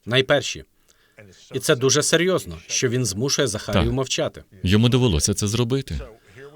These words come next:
Speaker 1: Отже, у нас є неплідна пара, як Авраам і Сара. Тому все повторюється, є послідовність.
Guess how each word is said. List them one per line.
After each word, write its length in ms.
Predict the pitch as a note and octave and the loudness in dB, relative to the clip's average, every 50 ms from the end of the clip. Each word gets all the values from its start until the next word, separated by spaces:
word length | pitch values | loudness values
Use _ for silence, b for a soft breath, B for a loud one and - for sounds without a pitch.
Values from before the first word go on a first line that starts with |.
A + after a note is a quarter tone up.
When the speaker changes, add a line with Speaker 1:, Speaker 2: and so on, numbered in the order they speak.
| C#3+ A#2 A#2 | -16 -10 -4
Speaker 1:
Отже, 380 | A2 A2+ B2+ B2+ B2 D#3 F3 D3+ C3 | -2 0 0 2 2 0 -2 -2 -2
у 100 | B2 B2+ | -2 2
нас 280 | C3 C#3+ D#3 - - | 2 2 2 2 2
є 80 | D#3 D3+ | 2 2
неплідна 460 | D3 C3+ - - A2+ A#2 A2 C#3+ E3 | 2 2 0 -2 -4 -2 0 0 0
пара, 400 | E3 - B2 A2+ A2+ A#2 C3+ C#3+ - _ _ _ G2 F2+ F2+ - - G2 G2 - F#2+ - | 2 2 2 2 2 2 0 -2 -4 _ _ _ -20 -20 -20 -20 -20 -20 -20 -20 -16 -4
як 280 | A2 A2 C3+ C3 - C#3+ | 0 2 2 4 4 2
Авраам 440 | B2+ A#2+ A#2 A2+ A2 A2 A2+ B2+ | 2 2 2 2 2 2 0 0
і 40 | C#3+ | 0
Сара. 400 | - - - D#3+ C#3 F2+ F2 - - _ _ _ _ _ _ - G2+ F2+ G2 G2 G2 G#2 - | 0 0 2 2 0 0 -2 -8 -16 _ _ _ _ _ _ -20 -20 -20 -20 -20 -20 -12 -6
Тому 200 | - C3 C3 C3 | -2 0 0 0
все 240 | G#2+ - - A#2+ A2 | 0 0 -2 -4 -4
повторюється, 760 | - C3+ B2+ - - F#3 D#3+ A#2+ F#2+ E2+ - - - D#2 - - G2+ G2+ G#2 | -4 -6 -4 -2 0 0 2 0 -2 -4 -8 -12 -14 -14 -16 -20 -20 -18 -16
є 220 | G2+ F#2 A2 A2+ | -10 -6 -4 -4
послідовність. 840 | A2+ - B2+ - - D#3 D3+ D#3 F3 D3+ G2 F2 E2 - - - - | -2 -4 -4 -2 -2 -2 0 2 2 0 0 -4 -10 -12 -14 -18 -20